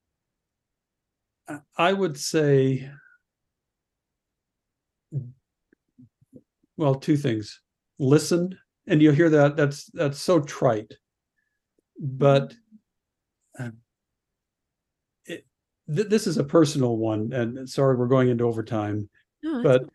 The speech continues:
Speaker 2: okay.
Speaker 1: eldest daughter, Diana, little two-year-old, we pull into the,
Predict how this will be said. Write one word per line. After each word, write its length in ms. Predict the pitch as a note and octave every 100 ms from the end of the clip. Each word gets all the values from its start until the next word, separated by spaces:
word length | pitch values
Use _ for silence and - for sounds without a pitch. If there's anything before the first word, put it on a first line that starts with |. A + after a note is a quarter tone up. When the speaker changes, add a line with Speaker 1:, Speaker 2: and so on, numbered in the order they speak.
| B3+
Speaker 2:
okay. 140 | A3 - _ _ -
Speaker 1:
eldest 380 | D3+ D#3+ F#3 -
daughter, 300 | C#3+ C3 B2+
Diana, 600 | A#2+ A#2 A2 G2+ G2+ G2 G#2+ _ _ _ _ _ -
little 200 | D3 C#3+
two-year-old, 680 | - C#3 A#2 G#2+ G2+ G2+ - _ _ _ _ -
we 120 | A2+
pull 320 | - E3+ F3
into 320 | E3+ D#3+ D#3
the, 320 | C#3+ C3 B2